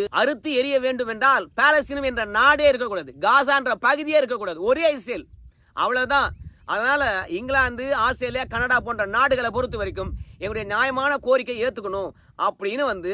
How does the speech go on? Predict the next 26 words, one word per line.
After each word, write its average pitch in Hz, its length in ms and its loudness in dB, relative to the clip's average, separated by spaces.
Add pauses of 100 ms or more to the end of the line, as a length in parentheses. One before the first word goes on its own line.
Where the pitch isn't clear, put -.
(140)
பெஞ்சமின் 262 380 -4
நேத்தன்யாகு 226 500 -4
சொல்றார். 220 360 0 (220)
ஆனா 214 200 0
இங்கிலாந்தை 254 460 2
பொறுத்த 262 280 4
வரைக்கும் 226 360 0
என்ன 233 320 0
சொல்லுது 247 480 0
அப்படின்னு 220 300 2
பார்க்கும் 214 360 0
பொழுது, 226 340 2 (640)
பாலஸ்தீனியர்களுக்கும் 233 1120 2
இஸ்ரேலியர்களுக்கும் 262 1000 0 (340)
இடையில 208 440 4 (440)
அமைதியை 294 560 2
ஏற்படுத்துவதற்காக 233 840 4
மட்டும்தான் 262 560 2
நாங்க 208 280 0 (420)
பாலஸ்தீனம் 220 560 4
என்ற 175 160 2
ஒரு 220 140 0
நாடு 254 340 6
இருக்குது 240 260 -2
என்று 196 260 -2 (100)
அங்கீகரிக்கின்றோம். 214 1160 -2